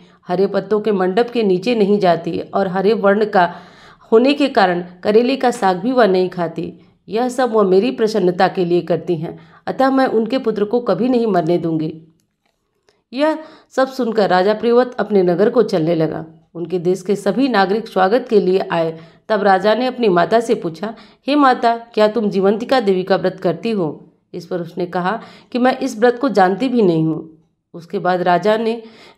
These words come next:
गया यात्रा का समुचित फल प्राप्त करने के लिए ब्राह्मणों तथा सुवासिनी स्त्रियों को भोजन कराने की इच्छा से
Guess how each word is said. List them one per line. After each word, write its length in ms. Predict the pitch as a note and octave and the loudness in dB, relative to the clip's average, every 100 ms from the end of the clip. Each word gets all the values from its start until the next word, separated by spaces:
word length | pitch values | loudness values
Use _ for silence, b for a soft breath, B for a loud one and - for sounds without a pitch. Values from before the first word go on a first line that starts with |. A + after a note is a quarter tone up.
| F3 | 0
गया 260 | A3+ C#4 | 4 4
यात्रा 380 | D4 A3 G#3+ G#3+ | 4 4 2 0
का 140 | G#3 | 0
समुचित 420 | G3+ A3 A3+ D#4 - | -2 -2 0 -2 0
फल 180 | G3+ | -2
प्राप्त 360 | F#3+ F#3+ G3+ - | 0 0 0 0
करने 320 | - G#3 F3 | 0 2 2
के 140 | E3 F3 | 0 -2
लिए 180 | F3 | 0
ब्राह्मणों 460 | E3+ F#3+ G3 A3 D4 | 0 2 2 2 2
तथा 280 | C#4+ G#3 F#3+ | 2 0 -4
सुवासिनी 600 | - F#3 G#3 G#3+ C#4 B3+ | -4 0 0 0 -2 -2
स्त्रियों 260 | - F#3 | -2 -2
को 140 | F3+ F#3+ | -2 -4
भोजन 340 | F#3+ G3 B3 | -4 -2 0
कराने 320 | A#3+ F#3 E3+ | 2 2 2
की 140 | E3 F3 | -2 -8
इच्छा 240 | D#3+ F#3+ | -6 -6
से 240 | F#3 F#3+ | -6 -8